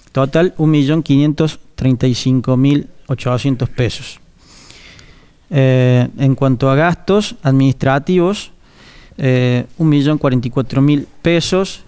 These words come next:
capacitación, veintiún mil quinientos ochenta y ocho pesos, institucionales, setenta y dos mil ciento cuarenta pesos, mantenimiento, trescientos treinta y cuatro mil pesos, de eventos, catorce mil quinientos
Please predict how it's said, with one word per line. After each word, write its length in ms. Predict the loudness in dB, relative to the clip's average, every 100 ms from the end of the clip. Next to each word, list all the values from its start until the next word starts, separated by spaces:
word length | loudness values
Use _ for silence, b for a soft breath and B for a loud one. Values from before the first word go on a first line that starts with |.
| -6
capacitación, 880 | -2 -2 -4 -2 -2 0 -2 -2 0
veintiún 400 | 0 0 0 2
mil 240 | 2 -2
quinientos 420 | -2 0 0 0
ochenta 300 | -2 -4 -4
y 60 | -4
ocho 200 | -4 -6
pesos, 520 | -2 -2 -2 -6 -8 B B B
institucionales, 1000 | -6 -4 -6 -6 -2 0 2 2 0 -4 -8
setenta 420 | -8 -4 -2 0
y 40 |
dos 100 | 2
mil 220 | 2 2 0
ciento 280 | -2 -2
cuarenta 340 | -2 -2 -2 -4
pesos, 440 | -4 -4 -4 -10 -14 b b
mantenimiento, 680 | -2 0 2 2 2 -2 -4
trescientos 640 | -2 -2 -2 -2 -2 -4
treinta 280 | -4 -4 -4
y 60 |
cuatro 340 | -4 -6 -4 -2
mil 200 | -2 -2
pesos, 600 | -2 -2 -2 -6 -6 -14 -20 b b b b
de 200 | 0 2
eventos, 520 | 2 2 0 -2 -4 -14 B B
catorce 400 | -2 -2 -2 0
mil 220 | 2 2
quinientos 640 | 0 0 2 0 -4 -8